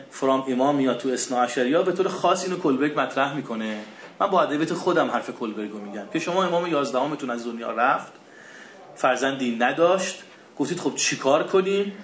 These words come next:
لابد رفتید منابع عامه رو دیدید که امامان دوازده نفرن، گفتید: "ای چه خوب، ما هم پس قائل بشیم به امامت امام دوازدهم که اتفاقاً غائبه، یعنی چون ندیدیمش پس غائبه." و شما از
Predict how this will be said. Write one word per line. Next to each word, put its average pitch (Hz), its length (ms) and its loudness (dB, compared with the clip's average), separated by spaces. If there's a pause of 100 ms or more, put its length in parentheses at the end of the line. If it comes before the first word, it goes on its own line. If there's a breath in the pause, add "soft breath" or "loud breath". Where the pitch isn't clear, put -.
(320 loud breath)
لابد 135 400 2
رفتید 147 360 2
منابع 127 440 4
عامه 127 300 2
رو - 80 2
دیدید 131 240 0
که 131 120 0
امامان 120 320 0
دوازده 117 640 0
نفرن، 202 420 2
گفتید: 180 240 -2
"ای 160 60 0
چه 165 140 -2
خوب، 180 380 0
ما 156 120 2
هم 156 180 -4 (340 loud breath)
پس 131 180 2
قائل 131 220 4
بشیم 135 320 -2
به 120 280 0
امامت 123 420 0
امام 120 340 -2
دوازدهم 113 920 0 (400 loud breath)
که 131 100 0
اتفاقاً 127 460 0
غائبه، 151 880 2
یعنی 123 160 0
چون 131 280 -2
ندیدیمش 117 460 -2
پس 117 220 -2
غائبه." 170 600 0 (520 loud breath)
و 147 120 4
شما 170 540 2
از 151 280 2